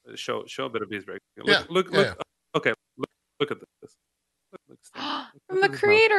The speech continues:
Speaker 3: of
Speaker 1: Tiny mouse.
Speaker 3: Threes.
Speaker 1: Look at this tiny
Speaker 3: I know that guy.
Speaker 1: This is the, this is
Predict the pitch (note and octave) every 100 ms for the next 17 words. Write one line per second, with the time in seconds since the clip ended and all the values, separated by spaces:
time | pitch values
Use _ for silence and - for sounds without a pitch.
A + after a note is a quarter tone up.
0 | E4+ - - F4+ G#4 G#4+ D#4 E4 D#4+ -
1 | - - - _ _ _ _ _ _ _
2 | _ _ - C#4+ C4 B3+ - - _ _
3 | - C4+ C4 C4 D3+ F3 - G#3+ C4+ C#4+
4 | - F#3+ G#3 G3 G#3+ A3 _ _ _ _
5 | _ F#3